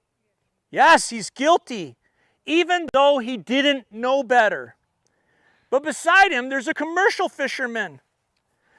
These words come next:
a guy who knows all the rules. He knows all the regulations,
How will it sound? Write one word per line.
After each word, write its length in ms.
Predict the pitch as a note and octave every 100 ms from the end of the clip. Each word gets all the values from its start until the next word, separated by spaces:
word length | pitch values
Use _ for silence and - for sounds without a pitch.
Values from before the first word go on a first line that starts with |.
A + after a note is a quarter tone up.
| _ -
a 100 | B3
guy 260 | D#4 E4
who 140 | D4+ D4+
knows 280 | C#4+ B3+
all 200 | C#4 F#4
the 100 | G4
rules. 600 | F#4 G4+ G4 C#4+ D3+ - _ _ _ _ _ _ _ _ _ -
He 100 | D4
knows 260 | D#4 A3
all 240 | D#4 G4 G4+
the 120 | G4
regulations, 1080 | F#4 F#4 F4 E4+ F#4 - C#4 F3 D#3 -